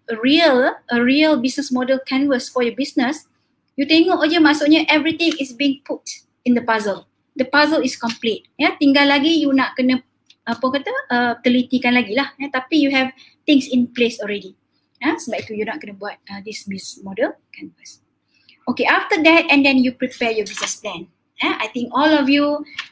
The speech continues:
are very familiar with the business plan. Don't worry,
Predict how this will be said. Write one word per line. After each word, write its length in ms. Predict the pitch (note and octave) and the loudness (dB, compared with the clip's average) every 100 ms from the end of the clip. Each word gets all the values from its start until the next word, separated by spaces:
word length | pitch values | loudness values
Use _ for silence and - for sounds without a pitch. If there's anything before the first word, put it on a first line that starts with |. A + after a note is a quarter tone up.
| - | -4
are 80 | G3+ | -2
very 240 | A3+ C#4 | 0 2
familiar 560 | F4 E4 C#4+ C#4 C#4 C4+ | 2 4 6 6 4 4
with 80 | A#3+ | 0
the 80 | A3 | -2
business 320 | A#3 B3+ - | -4 -6 -2
plan. 400 | C4+ C4 C#4 C#4 | 0 2 2 2
Don't 240 | B3 B3 | 2 2
worry, 480 | A#3+ B3 C#4 F#4 - | 2 2 2 0 -4